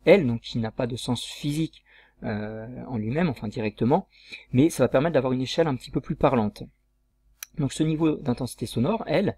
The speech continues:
qu'on exprime en décibels, est relié directement à l'intensité sonore I.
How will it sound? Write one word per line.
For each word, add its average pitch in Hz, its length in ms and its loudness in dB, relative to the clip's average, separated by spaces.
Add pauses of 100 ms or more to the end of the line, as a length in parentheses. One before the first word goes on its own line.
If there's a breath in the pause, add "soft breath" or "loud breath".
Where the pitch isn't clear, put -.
(600 loud breath)
qu'on 127 140 4
exprime 131 240 0
en 123 40 6
décibels, 123 540 2
est - 80 2
relié 139 260 4
directement 165 540 0
à 170 60 -2
l'intensité 143 400 -6
sonore 165 360 0
I. - 360 -8